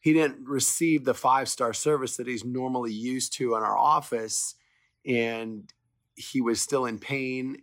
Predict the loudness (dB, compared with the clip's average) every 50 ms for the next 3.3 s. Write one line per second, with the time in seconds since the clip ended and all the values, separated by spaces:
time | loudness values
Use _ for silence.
0 | _ -10 -8 -6 -4 -4 -2 -4 -4 -6 -8 -8 -6 -6 -4 -2 -2 -2 -2 -2
1 | -4 -4 -4 -4 -4 -6 -8 -8 -8 -8 -8 -8 -8 -10 -6 -4 -4 -4 -4 -6
2 | -8 -8 -8 -10 -8 -6 -4 -4 -4 -4 -6 -6 -8 -8 -6 -4 0 0 0 0
3 | 0 -4 -8 -12 -14